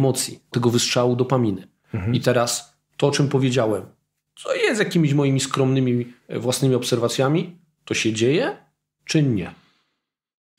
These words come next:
Speaker 2: Ojej, tutaj nie mam żadnego przeglądu badań w głowie, który by ci
Speaker 1: Ale tak z swojej praktyki, czy, czy widzisz, że takie case'y się dzieją, czy raczej to są takie,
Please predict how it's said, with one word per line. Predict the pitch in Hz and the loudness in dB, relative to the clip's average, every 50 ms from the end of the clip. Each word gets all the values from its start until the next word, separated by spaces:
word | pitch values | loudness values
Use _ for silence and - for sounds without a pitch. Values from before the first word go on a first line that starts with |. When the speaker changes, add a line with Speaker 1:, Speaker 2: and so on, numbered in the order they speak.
| _ | _
Speaker 2:
Ojej, | - 131 139 147 143 127 113 101 | 0 0 2 2 2 0 0 -2
tutaj | - - 139 127 151 143 143 135 123 | -2 -2 0 2 2 2 2 2 2
nie | 135 156 | 2 2
mam | 170 170 - 131 | 2 2 0 0
żadnego | - 139 135 135 147 139 151 147 | 0 0 0 0 0 0 0 -2
przeglądu | - - - 135 135 143 139 139 135 127 | -2 -2 0 0 2 2 2 2 0 0
badań | 127 135 131 127 123 123 117 | 0 0 0 2 0 0 0
w | 117 | -2
głowie, | 113 120 123 123 117 120 | 0 0 0 0 0 -2
który | 117 - - 127 120 120 113 | -4 -4 -2 0 0 0 0
by | 110 120 117 | 0 -2 -2
ci | - - - 180 | -2 -2 0 0
Speaker 1:
Ale | 226 - | 2 2
tak | - 262 - - | 0 0 -2 -2
z | |
swojej | - - 240 240 226 | -4 0 0 0 0
praktyki, | 226 - - - 214 - - 135 120 - - 117 107 104 107 107 104 | 0 0 0 -2 -2 -2 -4 -6 -6 -4 -4 -2 -2 0 0 -2 -2
czy, | - - 135 139 | -2 -4 -4 -2
czy | - 160 | 0 2
widzisz, | 151 160 160 170 170 | 2 2 2 2 2
że | 160 | 2
takie | 165 175 160 - 156 | 2 0 0 0 0
case'y | 156 - 156 151 156 - 135 | 0 0 0 0 0 -2 -4
się | - - 131 | -4 -4 -2
dzieją, | 120 131 175 190 196 190 180 | 0 0 2 2 2 2 0
czy | 170 170 170 | 0 0 2
raczej | 160 160 156 160 - 147 | 2 2 2 0 0 0
to | 151 156 | 0 0
są | 143 - 147 | 0 0 0
takie, | 135 139 139 - 143 135 135 135 131 | 0 0 0 0 0 2 2 2 0